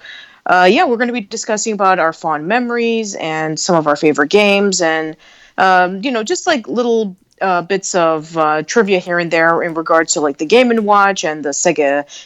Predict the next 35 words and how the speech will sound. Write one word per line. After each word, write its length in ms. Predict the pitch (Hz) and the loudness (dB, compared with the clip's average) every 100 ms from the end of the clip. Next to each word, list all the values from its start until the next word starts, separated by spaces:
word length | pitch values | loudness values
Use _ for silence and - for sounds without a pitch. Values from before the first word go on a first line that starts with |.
| _ | _
Game 360 | 220 269 247 214 | 4 4 2 -2
Gear, 460 | 226 220 202 202 | 0 2 2 0
the 260 | 190 170 147 | -2 -4 -4
Atari 420 | - 151 139 151 | -2 -2 0 2
Lynx, 680 | 190 254 247 226 - - 160 | 4 4 2 0 -2 -2 0
and, 340 | 156 156 156 - - - - - | 0 0 -4 -8 -20 -20 -6 0
um, 540 | 156 156 151 151 156 135 | 2 4 2 0 -4 -4
you 140 | - 175 | -2 0
know, 100 | 165 | 0
how 400 | - 190 185 - _ _ | 2 2 2 0 _ _
much 300 | 214 196 190 202 | -2 -2 -2 -2
it 100 | 180 | -2
endured 720 | 170 151 165 180 190 190 180 - | -4 -4 0 0 2 0 -2 -8
compared 500 | - 170 190 175 170 | -8 -2 2 2 0
to, 260 | - 190 170 | 0 0 2
like, 340 | 160 156 - - - - - | 4 2 0 -10 -20 -4 0
other 280 | 180 170 | 2 2
handhelds 640 | 156 - 180 247 247 247 226 | 0 -4 -2 -2 -2 -4 -6
at 100 | 214 | -8
the 80 | |
time. 380 | 226 214 208 208 | -6 0 2 2
So, 340 | - 202 185 180 | 0 2 4 2
yeah, 320 | 208 - - _ | 0 -4 -8 _
we'll 120 | 175 | -4
be 160 | 175 190 | 0 0
discussing 420 | 165 - 190 196 | -2 -4 -4 -2
about 240 | 180 180 180 | 0 0 2
that, 280 | - - | -2 -2
and 220 | - 175 175 | -2 0 0
it 80 | |
should 160 | 170 226 | -2 -4
be 80 | 202 | -4
coming 220 | - 220 | -2 -2
up 100 | 226 | -2
tonight. 400 | - - - - | -2 -4 -4 -10